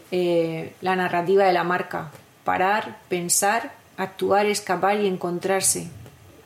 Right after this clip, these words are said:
Eh, siempre hacia uno mismo. O sea, todas las respuestas las tenemos nosotros,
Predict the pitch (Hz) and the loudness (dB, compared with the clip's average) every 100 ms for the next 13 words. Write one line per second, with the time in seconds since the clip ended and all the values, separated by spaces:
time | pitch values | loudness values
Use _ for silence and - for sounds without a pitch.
0 | - - - - - - - - 190 196 | -12 -10 -10 -14 -18 -18 -20 -6 2 6
1 | 185 185 180 180 - - - _ - - | 6 6 4 0 -6 -20 -20 _ -20 -20
2 | - - - - - - - - - - | -18 -16 -16 -18 -20 -20 -20 -8 -4 -2
3 | 220 220 247 214 - 185 180 175 175 170 | -2 -2 0 0 0 -2 0 -2 -2 -4
4 | 165 165 - _ _ _ _ _ _ - | -6 -10 -16 _ _ _ _ _ _ -4
5 | 202 180 185 208 233 202 208 202 220 - | -2 -2 0 2 2 0 -4 -4 -8 -2
6 | 214 190 - 190 196 196 180 170 - 165 | 0 0 -4 -4 -2 0 -2 -4 -4 -6
7 | - | -8